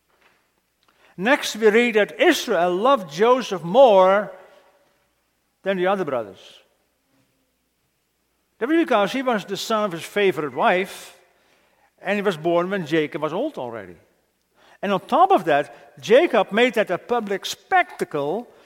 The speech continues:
this affection for Joseph, by giving him a special robe, a tunic of many colors, a fancy jacket, like important leaders would wear.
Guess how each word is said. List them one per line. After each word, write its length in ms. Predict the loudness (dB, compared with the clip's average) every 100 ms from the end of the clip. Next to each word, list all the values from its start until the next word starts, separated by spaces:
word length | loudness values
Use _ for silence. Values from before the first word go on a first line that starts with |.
| _ -10
this 220 | -10 -8
affection 600 | -12 -4 -4 -4 -10 -8
for 140 | -10
Joseph, 380 | -6 -8 -8 -14 -18 -10
by 60 |
giving 320 | -2 0 0 0
him 200 | 0 -2 -8
a 160 | -4 -4
special 840 | -6 -12 -4 -2 -2 -6 -6 -6 -14 -16
robe, 480 | -4 0 2 0 -2
a 40 |
tunic 520 | -10 -6 -2 -4 -6 _ _ -14
of 180 | -12
many 340 | -4 -2 -2 -6
colors, 880 | -10 -2 2 4 2 -4 -14 -20 -20 _ _ _ _
a 60 | -18
fancy 640 | -10 -2 0 0 -2 -6
jacket, 840 | -8 0 2 2 -2 -14 -20 -20 _ _ _ _ _ _ _ _ _ _ _ _ _ _ _ _ _
like 300 | -6 -6 -8 -8
important 560 | -6 2 2 2 -4
leaders 460 | 0 4 4 2 -2
would 180 | -12 -10
wear. 380 | -8 -8 -10